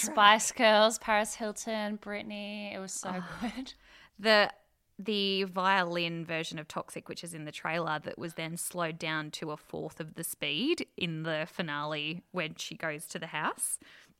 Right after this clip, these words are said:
Speaker 2: in the
Speaker 1: Mm,
Speaker 2: nurse
Speaker 1: so
Speaker 2: costume. And it's
Speaker 1: good.
Speaker 2: like, oh,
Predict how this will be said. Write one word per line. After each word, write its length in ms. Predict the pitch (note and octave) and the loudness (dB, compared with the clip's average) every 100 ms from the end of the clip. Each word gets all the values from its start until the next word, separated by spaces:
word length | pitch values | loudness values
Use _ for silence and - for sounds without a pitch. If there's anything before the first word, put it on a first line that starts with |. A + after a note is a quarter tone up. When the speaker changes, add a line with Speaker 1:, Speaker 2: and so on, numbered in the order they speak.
| _ | _
Speaker 2:
in 680 | F#3 F3+ F3+ F3 E3+ E3+ G3 | -10 -8 -6 -8 -8 -6 -4
the 60 | F#3 | -2
Speaker 1:
Mm, 40 | |
Speaker 2:
nurse 220 | F3 F3 | -2 -2
Speaker 1:
so 140 | - A3+ | -2 -4
Speaker 2:
costume. 460 | A3 - A#3+ E4 F#4+ | -2 0 2 2 0
And 160 | G#3 | 0
it's 280 | F3 - - | 0 -4 -8
Speaker 1:
good. 60 | - | -4
Speaker 2:
like, 280 | B2 G2 - | -2 -2 -4
oh, 680 | - F#3+ G#3+ G#3+ D4+ D4+ C#4 | -2 0 0 -2 -4 -8 -12